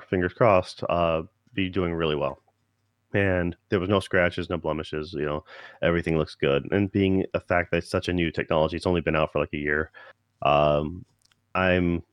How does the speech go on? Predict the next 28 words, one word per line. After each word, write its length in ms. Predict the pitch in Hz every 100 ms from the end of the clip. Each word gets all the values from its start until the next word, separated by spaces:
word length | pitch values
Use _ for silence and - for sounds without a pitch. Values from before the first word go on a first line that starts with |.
| -
I'm, 220 | 101 104
I 140 | - 92
was 140 | 95
fairly 320 | - 98 87
comfortable 420 | - 87 - 76
with 140 | 67 -
that. 260 | 69 64 - _ _ _ _ _ _ _ _ -
Uh, 280 | 80 76 73 _ -
you 80 | 101
know, 120 | 78
the 120 | 92
guy 160 | 90 87
had 160 | 87
the 80 | 82
manual 380 | 87 82 87 85
of 20 |
the 80 | 80
box, 300 | 80 76 -
so 100 | -
everything 320 | 82 85 85
that 100 | 76
came 200 | 87 78
with, 260 | 78 76 -
you 80 | 76
know, 80 | 73
all 80 | 69
the 40 |
paper 460 | - 87 80 76